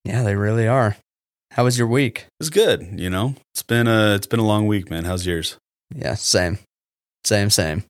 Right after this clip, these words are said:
Speaker 2: Been working like crazy, right?
Speaker 1: Working like crazy, yeah. We've been doing, uh, big mirror frames for the, uh, Saratoga Springs Temple.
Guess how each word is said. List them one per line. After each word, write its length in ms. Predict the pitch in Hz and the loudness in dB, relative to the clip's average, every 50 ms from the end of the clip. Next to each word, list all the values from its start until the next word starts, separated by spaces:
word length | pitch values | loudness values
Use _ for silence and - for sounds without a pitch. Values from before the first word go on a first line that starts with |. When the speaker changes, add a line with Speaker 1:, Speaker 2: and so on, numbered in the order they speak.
| _ _ | _ _
Speaker 2:
Been 120 | - 85 78 | -6 -4 -2
working 260 | 82 95 - - 80 | -2 -2 -4 -4 -6
like 140 | 73 73 - | -8 -6 -4
crazy, 340 | - 90 98 98 82 71 71 | 0 0 0 0 0 -4 -6
right? 220 | 78 85 104 - - | -6 -6 -8 -8 -2
Speaker 1:
Working 280 | 107 113 110 107 - 117 | 0 0 2 2 2 2
like 160 | 110 110 101 | 2 2 0
crazy, 400 | - - 117 120 127 117 117 113 | 2 2 2 2 4 2 2 2
yeah. 260 | 110 110 117 120 123 | 2 4 4 4 4
We've 240 | 117 110 117 113 110 | 2 2 0 -2 -2
been 200 | 107 120 113 113 | 0 0 0 0
doing, 340 | 107 117 113 113 113 110 110 | 2 2 2 2 2 2 2
uh, 460 | 107 104 101 95 95 92 92 95 98 98 - _ _ _ _ - 101 101 104 _ | 4 4 4 2 2 0 0 -2 -4 -6 -10 _ _ _ _ -16 -14 -14 -6 _
big 520 | - 123 123 123 123 120 107 104 107 104 - - - _ _ _ _ | 2 2 4 4 2 2 0 -2 -6 -6 -8 -10 -16 _ _ _ _
mirror 320 | - 110 110 110 110 104 101 | -2 0 2 4 4 2 2
frames 540 | - - 104 98 92 87 92 - - - - _ _ _ _ - | 0 0 0 0 0 0 0 0 0 -2 -4 _ _ _ _ -8
for 160 | - 110 104 | -6 -4 -4
the, 240 | 98 95 95 92 87 | -2 -2 -2 0 0
uh, 160 | 82 82 87 | 0 0 0
Saratoga 580 | - - - 107 98 95 95 - 104 98 95 | 0 2 2 2 0 -2 -2 -2 -2 -2 -2
Springs 360 | 92 - - - 95 92 92 - | -4 -4 -2 -4 -4 -4 -4 -4
Temple. 440 | - 101 92 90 - 85 76 - | -4 -4 -4 -4 -6 -8 -8 -10